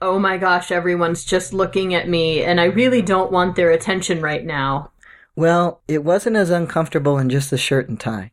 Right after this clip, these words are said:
Speaker 2: And I did have to go all over the place in my shirt and tie in that building. And I thought, "Well, there you go. Here's my shirt and tie."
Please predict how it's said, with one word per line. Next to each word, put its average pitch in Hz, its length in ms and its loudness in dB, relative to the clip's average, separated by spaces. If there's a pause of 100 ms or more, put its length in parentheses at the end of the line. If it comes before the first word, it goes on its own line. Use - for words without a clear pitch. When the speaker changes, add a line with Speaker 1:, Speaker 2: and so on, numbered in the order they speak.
(100)
Speaker 2:
And 160 180 2
I 160 80 4
did 180 220 2
have 180 160 0
to 165 60 -4
go 147 140 2
all 143 220 2
over 143 160 0
the 139 60 -4
place 135 340 -2
in 127 80 -2
my 123 100 0
shirt 127 260 0
and 127 80 -6
tie 131 140 2
in 127 100 2
that 117 180 0
building. 123 400 0 (300)
And 160 140 0
I 165 100 2
thought, 160 320 0
"Well, 156 260 4
there 160 180 0
you 151 140 -2
go. 143 180 2
Here's 139 220 -2
my 139 100 0
shirt 131 300 -2
and 123 100 -2
tie." 127 380 0